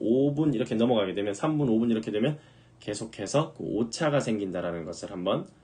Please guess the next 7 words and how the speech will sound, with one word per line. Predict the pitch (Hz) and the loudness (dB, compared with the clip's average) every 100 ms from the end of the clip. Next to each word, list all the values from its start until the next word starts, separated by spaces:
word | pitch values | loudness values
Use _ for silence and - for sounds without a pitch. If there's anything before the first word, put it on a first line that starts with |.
| _ _ _ | _ _ _
감안을 | - 95 95 98 135 156 | -8 -4 -2 0 0 0
하시고 | 117 - 110 107 | -2 -2 -2 0
이 | 110 | -2
프로그램을 | - 101 98 95 92 98 | -2 -2 0 0 -2 -4
사용을 | 110 98 110 139 | -2 0 0 2
해보시면 | 127 120 123 120 | 0 -2 -2 0
되겠습니다. | 107 90 - 87 87 | 0 -2 -6 -6 -6